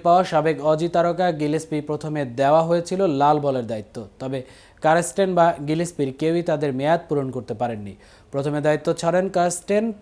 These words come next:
পরে তিন ফরম্যাটে কোচিংয়ের দায়িত্ব দেওয়া হয় গিলেস্পির কাঁধে। এরপর ঘরের মাঠে পাকিস্তান দলকে কোচিং করালেও ডিসেম্বরে দায়িত্ব ছাড়তে হয় গিলেস্পিকে। এই অজি তারকা দায়িত্ব ছেড়ে চুপ থাকলেও এবার সরাসরি দায়ী করেছেন পাকিস্তানের অন্তর্বর্তীকালীন কোচ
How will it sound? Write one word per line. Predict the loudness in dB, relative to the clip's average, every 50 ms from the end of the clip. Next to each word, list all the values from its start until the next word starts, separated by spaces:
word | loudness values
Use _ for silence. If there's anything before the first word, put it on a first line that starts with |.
| -16 _ 6
পরে | 6 8 8 6
তিন | 4 0 0 0 0 0
ফরম্যাটে | 2 2 2 2 0 0 -2 -2 -2
কোচিংয়ের | -2 -4 -4 -4 -4 -6 -6 -2
দায়িত্ব | -2 -2 -2 -2 -4 -2
দেওয়া | 2 2 2 4
হয় | 2 0 0 0 -2
গিলেস্পির | -2 -2 -2 -2 -4 -4 -6 -6 -6 -4
কাঁধে। | -4 -6 -6 -6 -8 -12 -12 -16 -20 -20 -20 -20 -10 _
এরপর | -2 -2 0 2 2 2 2
ঘরের | 2 2 2 4 4 4 4
মাঠে | 2 0 0 0 -2 0
পাকিস্তান | 0 0 0 0 -2 -4 -4 -4 -4 0
দলকে | 2 2 2 2 0 -2 -4 -4
কোচিং | -4 -6 -6 -6 -4 -6 -4
করালেও | -2 0 0 2 2 2 2 2 2
ডিসেম্বরে | 0 -4 -4 -4 -4 -2 -2 -2 0 -2 -2
দায়িত্ব | -2 -2 -2 -4 -4 -4 -8 -8
ছাড়তে | -8 -8 -10 -10 -10 -8
হয় | -4 -4 -2 -2
গিলেস্পিকে। | -4 -4 -6 -6 -8 -10 -12 -14 -14 -14 -16 -18 -20 -20 -20 -20 -20 -20 -20 -20 -20 -20 -20 -20 -20 _ _ _
এই | 4 4 4
অজি | 6 6 4 4 4 4 2
তারকা | 6 8 8 8 8 6 4 4
দায়িত্ব | 4 4 4 2 2 -2 -2
ছেড়ে | -4 -2 -2 0 2 2 2 0
চুপ | 0 0 -2 -2 -2 -4
থাকলেও | -4 -4 -4 -2 -2 -2 -2 -2 -4 -4
এবার | -4 -4 -4
সরাসরি | -4 -2 -2 -2 -2 -2 -2 -2 -2 0
দায়ী | 2 2 2 2 2
করেছেন | 0 -2 -2 -2 -2 -4 -4 -4 -4 -4
পাকিস্তানের | -4 -4 -4 -6 -6 -6 -6 -4 -4 -6
অন্তর্বর্তীকালীন | -6 -6 -6 -6 -4 -4 -4 -4 -4 -6 -6 -6 -6 -4 -4 -4 -4 -6
কোচ | -2 0 0 0 0 -4